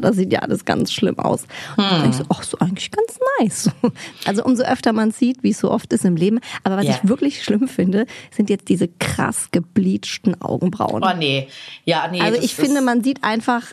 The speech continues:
Speaker 1: aus wie so ein Alien.
Speaker 2: Wär, wär nicht meins. Aber es muss ja jeder für sich entscheiden und sch-, jeder hat eine andere Definition von schön, ne, finden und Schönheit und deswegen,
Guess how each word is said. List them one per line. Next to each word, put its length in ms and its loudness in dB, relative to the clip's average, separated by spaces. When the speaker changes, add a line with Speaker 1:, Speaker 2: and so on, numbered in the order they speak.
Speaker 1:
aus 240 -2
wie 60 4
so 100 2
ein 80 0
Alien. 500 0
Speaker 2:
Wär, 340 0
wär 120 2
nicht 220 -4
meins. 320 0
Aber 240 0
es 140 -8
muss 140 -4
ja 60 4
jeder 420 0
für 140 0
sich 220 0
entscheiden 560 0
und 140 -4
sch-, 420 -8
jeder 260 2
hat 140 -4
eine 100 -4
andere 260 0
Definition 680 -2
von 160 -4
schön, 640 0
ne, 240 4
finden 520 0
und 160 0
Schönheit 680 2
und 180 0
deswegen, 680 -2